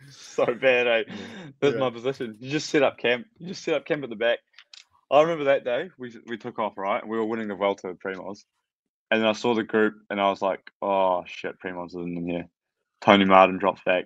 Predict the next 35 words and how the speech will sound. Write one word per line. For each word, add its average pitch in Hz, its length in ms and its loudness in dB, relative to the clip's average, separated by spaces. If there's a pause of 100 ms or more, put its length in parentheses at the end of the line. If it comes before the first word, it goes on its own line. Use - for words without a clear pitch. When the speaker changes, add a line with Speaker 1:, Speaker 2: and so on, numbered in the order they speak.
(120)
Speaker 1:
And 101 80 -4
then 101 100 -2
we, 107 100 2
like, 101 200 4
look 101 240 -4
at 113 60 -8
the 110 60 -18
situation, 104 560 -4 (100)
and 104 100 -2
it 101 60 -2
was 95 140 -6
like, 95 240 0
"Okay, 95 360 2 (220)
they're 95 240 2
a 92 40 -2
minute 98 280 -4
up - 140 -2
the 92 60 -16
road. 90 220 -6
We 92 60 -8
need 92 120 -4
to 90 40 -20
start. - 280 4
We 101 100 2
need 98 60 2
to 90 60 -6
close 92 260 2
this - 100 -20
down." 90 260 0 (400)
So - 120 0
we, 107 40 8
right, 110 180 6
start 113 220 0
riding, 101 220 -2
like, - 80 -14